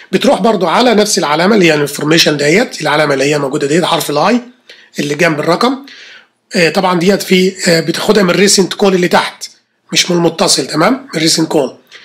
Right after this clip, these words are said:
وبضغط عليها وبنزل تحت خالص وبعمل له unblock this caller، واخد بالك، ودلوقتي المتصل غير، آه، يعني مسموح له ان هو يتصل بيك. طب الكلام ده لو هو كان مثلا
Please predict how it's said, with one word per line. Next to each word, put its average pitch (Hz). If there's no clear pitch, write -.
وبضغط 208
عليها 180
وبنزل 220
تحت 185
خالص 180
وبعمل 170
له 165
unblock 196
this 175
caller، 202
واخد 165
بالك، 170
ودلوقتي 180
المتصل 165
غير، 165
آه، 156
يعني 165
مسموح 165
له 165
ان 160
هو 160
يتصل 160
بيك. 127
طب 226
الكلام 302
ده 254
لو 226
هو 214
كان 220
مثلا 185